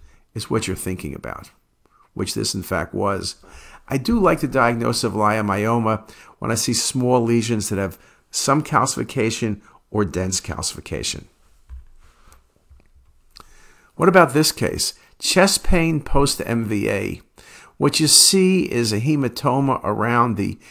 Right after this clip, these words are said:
distal arch and descending thoracic aorta, and you see on the image on your right what looks like a cleft. This patient surely has had trauma. There's injury to the aorta with bleed. This is best seen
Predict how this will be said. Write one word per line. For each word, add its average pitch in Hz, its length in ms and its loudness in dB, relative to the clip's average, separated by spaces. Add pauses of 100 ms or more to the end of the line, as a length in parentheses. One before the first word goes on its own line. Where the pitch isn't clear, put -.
(220)
distal 139 440 0
arch 131 400 4
and 87 140 -4
descending 104 560 0
thoracic 87 640 -4
aorta, 120 580 2 (380)
and 123 200 -2
you 120 60 2
see 170 300 4
on 147 140 2
the 120 160 0
image 131 260 0
on 117 140 0
your 107 140 -2
right 101 320 0
what 95 160 -6
looks - 220 -4
like 92 180 -2
a - 60 -20
cleft. - 560 -8 (600)
This 165 200 4
patient 143 500 6
surely 120 500 0
has 98 300 -2
had 85 160 -4
trauma. 120 720 2 (380)
There's 107 320 0 (260)
injury 151 500 2
to - 160 0
the 120 180 2
aorta 107 480 2
with 98 320 -4
bleed. 127 560 0 (500)
This - 240 0
is 139 120 0
best 131 340 2
seen 135 500 0